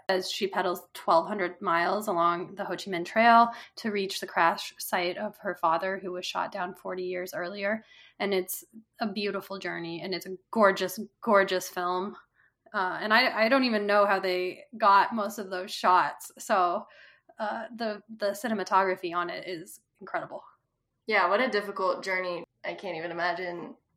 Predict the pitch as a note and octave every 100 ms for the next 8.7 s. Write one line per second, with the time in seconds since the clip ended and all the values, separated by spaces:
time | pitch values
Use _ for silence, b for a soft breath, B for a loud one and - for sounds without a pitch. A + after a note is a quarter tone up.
0 | _ - G3 G3+ F#3 F3+ F3+ E3+ - F3
1 | F3+ F3 F3 E3+ E3+ F#3 F3+ F#3+ - F3
2 | E3+ F3 F3 G#3 B3+ C4+ B B B G#3
3 | F3+ G#3+ G#3 - F#3+ F#3+ - - F#3 F#3
4 | - - F3 E3+ - - _ _ _ F#3
5 | F3 G3+ F#3 F3 F#3 F3 F3 F3 E3+ D3+
6 | - F3 E3+ E3+ - F3+ - F#3 F3 -
7 | F#3 F3+ - - E3+ E3+ - - - -
8 | B B B F#3+ F3+ E3+ E3+